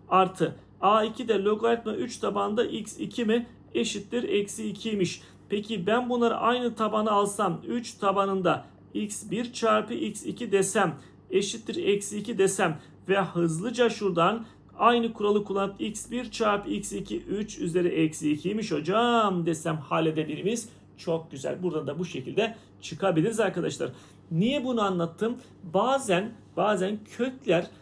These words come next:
burada yaptığımız gibi, şurada yaptığımız gibi arkadaşlar bulunamayabilir. Veya gıcık şeyler geliyor olabilir. Veya daha uzun çıkıyor olabilir. Böyle bir pratiklik de var. Bundan da yardım alabilirsiniz diye ikinci bir yolunu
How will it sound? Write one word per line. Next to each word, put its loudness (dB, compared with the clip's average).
burada 0
yaptığımız 2
gibi, 2
şurada -2
yaptığımız -2
gibi -2
arkadaşlar -4
bulunamayabilir. -2
Veya 4
gıcık 0
şeyler 2
geliyor 6
olabilir. 4
Veya 8
daha 0
uzun -4
çıkıyor 0
olabilir. -2
Böyle -2
bir -6
pratiklik -6
de 2
var. 6
Bundan 0
da 2
yardım 2
alabilirsiniz 0
diye 2
ikinci -4
bir -6
yolunu 2